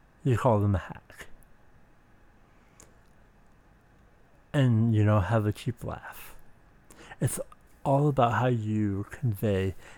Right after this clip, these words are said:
And again, this is not a copy and paste type of thing. But it's best to not be toxic and more loving and caring and, you know, bring compassion and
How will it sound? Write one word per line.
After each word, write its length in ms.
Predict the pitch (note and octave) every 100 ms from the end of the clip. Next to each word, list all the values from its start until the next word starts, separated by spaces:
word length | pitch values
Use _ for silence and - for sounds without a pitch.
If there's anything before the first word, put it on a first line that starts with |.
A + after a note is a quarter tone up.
| -
And 180 | C#3+ C3+
again, 320 | D#3 C#3 G#2+
this 200 | A2+ -
is 100 | C3
not 220 | C3 D3+
a 80 | C#3
copy 400 | - B2+ A#2 B2
and 160 | A#2 -
paste 580 | - G#2+ G#2+ - - - - - - _ -
type 260 | - A#2
of 100 | A2+
thing. 260 | - - - - - _ - - - - _ -
But 140 | C#3+ A#2
it's 160 | G2+
best 360 | - C3 - - -
to 60 | A2
not 480 | G2+ G2+ G2+ G#2+ -
be 120 | B2
toxic 640 | - G2+ - - - - - - - - _ -
and 140 | A#2
more 220 | G#2+ G#2+
loving 480 | G2 F#2 G2 G2 G2+
and 200 | A2+ A2
caring 600 | - - F#2 F2+ F#2 F#2 -
and, 440 | B2 G#2 G2+ F#2+ F#2 - _ _ - - - -
you 160 | C3 G2
know, 520 | F#2 F2 F2 E2+ E2 - - - - - - - - _ _ _ _ _ - -
bring 220 | A#2+ G#2
compassion 720 | G2+ G2 G2+ - - F2+ E2
and 220 | G2+ F#2